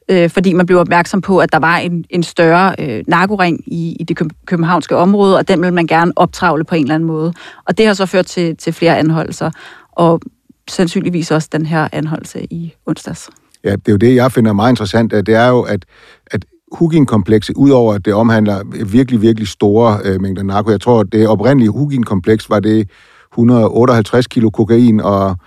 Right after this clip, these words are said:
Speaker 1: hundrede seksoghalvtreds, omkring hundrede seksoghalvtreds kilo kokain og hundrede elleve kilo hash, og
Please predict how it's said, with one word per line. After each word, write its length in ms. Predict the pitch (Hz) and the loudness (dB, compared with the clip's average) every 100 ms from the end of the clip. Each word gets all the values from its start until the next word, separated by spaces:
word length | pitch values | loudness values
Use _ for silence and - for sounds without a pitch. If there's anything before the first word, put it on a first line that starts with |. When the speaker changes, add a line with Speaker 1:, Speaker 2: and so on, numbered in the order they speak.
| _ _ | _ _
Speaker 1:
hundrede 320 | - 202 190 180 | -6 0 2 0
seksoghalvtreds, 720 | 180 170 185 165 - 156 170 | -2 -6 -4 -6 -4 -6 -4
omkring 480 | 156 - 160 - 165 | -6 -2 -2 -2 -4
hundrede 220 | 170 156 | -2 0
seksoghalvtreds 460 | 160 165 - 156 | -4 -4 -4 -6
kilo 200 | - 160 | -4 -8
kokain 460 | - 156 156 156 139 | -6 -8 -4 -2 0
og 120 | 143 | -2
hundrede 520 | 151 170 175 170 156 - | 0 0 0 0 0 -2
elleve 440 | - 170 170 175 160 - | -2 0 0 0 -2 -8
kilo 380 | 165 160 156 156 | -6 -4 -4 -6
hash, 500 | 165 165 - - - - | -6 -6 -6 -14 -16 -10
og 300 | 143 147 | -8 -8